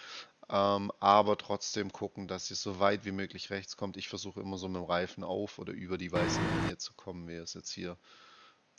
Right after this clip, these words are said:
ganz gut sehen könnt. Ja, schon mit dem halben Auto, aber es ist nicht so schlimm, wenn ihr hier ein bisschen weiter links bleibt, einfach ein bisschen Sicherheitsabstand, vor allem im Rennen. Ist ärgerlich, wenn man sich hier das Auto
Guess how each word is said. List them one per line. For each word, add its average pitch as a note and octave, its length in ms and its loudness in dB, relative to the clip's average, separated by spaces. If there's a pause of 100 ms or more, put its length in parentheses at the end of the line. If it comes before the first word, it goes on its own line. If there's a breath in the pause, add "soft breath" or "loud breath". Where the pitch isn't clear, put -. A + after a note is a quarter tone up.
(400)
ganz - 260 -4
gut G2 140 -10
sehen F2 240 -4
könnt. F2+ 220 -8
Ja, A2 200 2
schon G#2 180 -4
mit G2 80 -2
dem F#2 100 -4
halben F2+ 220 0
Auto, G#2 420 -2 (380 loud breath)
aber F#2+ 380 6 (440)
es G#2+ 180 0
ist - 180 -4
nicht G#2 300 2
so G2 280 0
schlimm, G2 600 -2
wenn F#2 160 0
ihr F2+ 80 -2
hier F#2 200 -4
ein F2+ 60 -6
bisschen F#2+ 300 -6
weiter F2+ 200 2
links F#2+ 300 -2
bleibt, F#2 260 2
einfach F2+ 200 -2
ein F#2 80 -2
bisschen F2+ 260 -6
Sicherheitsabstand, F#2+ 880 -2
vor F#2 140 -4
allem F2 200 -2
im E2+ 100 -8
Rennen. F2 320 -6 (420 loud breath)
Ist B2 160 2
ärgerlich, F#2 420 4
wenn E2+ 120 -6
man F2 100 -8
sich F2 160 -8
hier F2 160 -2
das E2+ 120 -10
Auto F2 480 -2